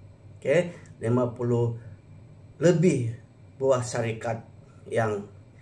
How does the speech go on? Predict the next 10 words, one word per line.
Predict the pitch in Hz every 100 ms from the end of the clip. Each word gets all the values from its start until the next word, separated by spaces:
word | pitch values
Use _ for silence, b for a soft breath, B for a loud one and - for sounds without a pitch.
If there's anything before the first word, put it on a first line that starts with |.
| B B -
saya | - 139 139
pikir | 143 - 147 147 143 -
itu | 143 143 147
semuanya | 139 - 131 127 127 127 123 120 - -
hanyalah | 117 120 113 113 113
mimpi. | 113 107 - 101 - - - -
Tapi | - 165
sebelum | 180 190 180 170 147
itu, | 120 120 104 104 - B B B - 113
jangan | 127 139